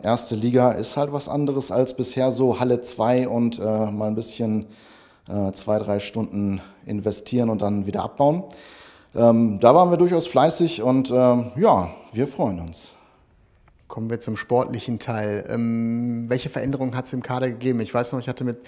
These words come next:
Speaker 2: Cedric, äh, letztes Jahr ein paar Mal gesprochen, wo er gesagt hat, die Kadertiefe war letztes Jahr nicht da, ne? Die Topsportler sind halt dann teilweise bei anderen Veranstaltungen unterwegs.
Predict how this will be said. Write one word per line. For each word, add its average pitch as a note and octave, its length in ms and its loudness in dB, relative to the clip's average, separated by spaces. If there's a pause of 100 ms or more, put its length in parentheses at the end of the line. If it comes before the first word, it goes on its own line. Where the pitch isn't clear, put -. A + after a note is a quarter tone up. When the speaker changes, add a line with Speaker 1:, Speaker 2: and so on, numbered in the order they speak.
(240)
Speaker 2:
Cedric, C3 500 2 (100)
äh, C3 220 -2
letztes C3+ 380 -2
Jahr C3 100 2
ein B2+ 60 0
paar C3+ 160 0
Mal C3 180 0
gesprochen, B2+ 540 -2
wo B2 60 4
er B2 60 4
gesagt B2 360 -4
hat, B2+ 180 -4 (540)
die C3 100 -6
Kadertiefe A#2+ 920 -2
war G#2 140 0
letztes G2+ 400 -6
Jahr F#2+ 140 -2
nicht G2 240 -8
da, G2 120 -4
ne? C3+ 340 -2
Die B2+ 120 -6
Topsportler C#3 600 0
sind C3 200 -2
halt C3+ 160 0
dann B2+ 140 0
teilweise C3 420 0
bei A#2+ 220 0
anderen B2+ 260 0
Veranstaltungen B2+ 640 -6
unterwegs. B2+ 520 -4